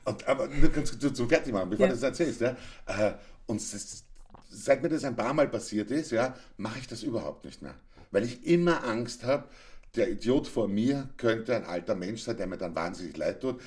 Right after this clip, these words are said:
Speaker 1: Und seitdem fahre ich sehr, sehr passiv im Stadtverkehr. Aber du wolltest was sagen.
Speaker 2: Ja, also ich mach das auch nicht mehr, weil ich hab mal jemanden ein gutes Stück auf der Südosttangente bedrängt und bepöbelt
Speaker 1: Ja.
Speaker 2: und,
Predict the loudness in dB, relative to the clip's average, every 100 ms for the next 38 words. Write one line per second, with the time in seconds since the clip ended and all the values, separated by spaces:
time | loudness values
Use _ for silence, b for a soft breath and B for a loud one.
0 | B B -8 0 2 4 2 -2 -4 -4
1 | -4 -4 -4 -6 -4 -2 -2 -2 -2 -2
2 | -6 -10 -12 -4 -2 -2 -4 -8 -10 -8
3 | -8 -10 -16 -16 -18 -20 -20 -20 -6 -2
4 | 0 0 -2 -4 -12 -12 -12 -6 0 2
5 | 2 2 0 0 -2 0 -2 0 0 2
6 | 2 4 4 6 4 4 B 2 2 2
7 | 2 2 4 6 8 8 6 6 4 6
8 | 6 4 2 4 4 4 2 0 0 4
9 | 4 4 2 2 -2 0 -4 -2 -2 -2
10 | -4 -6 -4 -4 -2 0 -2 0 0 0
11 | 0 0 2 2 0 0 -4 -2 -2 2
12 | 2 4 2 2 -2 -8 -4 -2 -2 -4
13 | -8